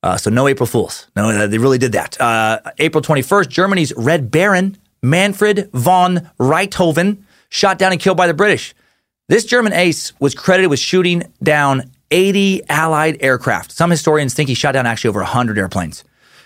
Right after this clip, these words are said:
Uh, he was buried with military honors by the opposing British. Dude, eighty fucking planes shot down by one pilot. Those little dogfights, you know, or more, all by the time he's twenty-five. Man, tough sport to be in, though, man.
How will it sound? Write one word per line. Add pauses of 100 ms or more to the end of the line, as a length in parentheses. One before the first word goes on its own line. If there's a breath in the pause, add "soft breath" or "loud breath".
(160 soft breath)
Uh,
he
was
buried
with
military
honors
by
the
opposing
British.
Dude,
eighty
fucking
planes (260 soft breath)
shot
down
by
one
pilot. (640)
Those
little
dogfights, (560)
you
know,
or
more,
all
by
the
time
he's
twenty-five. (480)
Man,
tough
sport
to
be
in,
though,
man.